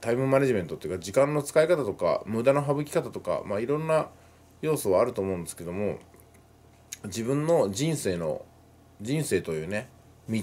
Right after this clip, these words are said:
の上に落ちてるものは全部自分の責任ではないかなと思うんですよ。その道が崩れてるのも、他の道に行けないんで、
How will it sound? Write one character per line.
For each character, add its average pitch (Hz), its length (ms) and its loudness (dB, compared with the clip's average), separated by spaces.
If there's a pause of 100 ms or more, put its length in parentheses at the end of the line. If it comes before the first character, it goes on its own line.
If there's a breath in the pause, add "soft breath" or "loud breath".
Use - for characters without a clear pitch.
(140)
の 143 140 4
上 147 140 2
に 95 100 -2
落 110 180 -2
ち - 40 -2
て - 100 2
る 95 60 -4
も 85 140 -6
の 78 80 -4
は 78 60 -6
全 151 240 2
部 98 100 0
自 76 140 -8
分 95 120 -4
の 110 80 -6
責 98 200 -4
任 139 180 -4
で 180 80 -2
は 196 100 -2
な 92 80 -4
い 80 80 -8
か 78 100 -8
な 85 180 -6
と - 100 -14
思 71 100 -12
う - 20 -12
ん 73 40 -14
で - 40 -18
す - 60 -20
よ。 - 140 -12 (380 loud breath)
そ - 160 -4
の 156 120 2
道 147 240 2
が 196 100 8
崩 196 360 -4
れ 165 40 -6
て 107 120 -2
る 85 100 -8
の 85 100 -4
も、 101 320 0
他 110 180 2
の 156 120 -2
道 151 240 -4
に 135 140 -2
行 107 60 -8
け 160 120 0
な 185 140 0
い 135 40 0
ん 80 160 -6
で、 71 240 -6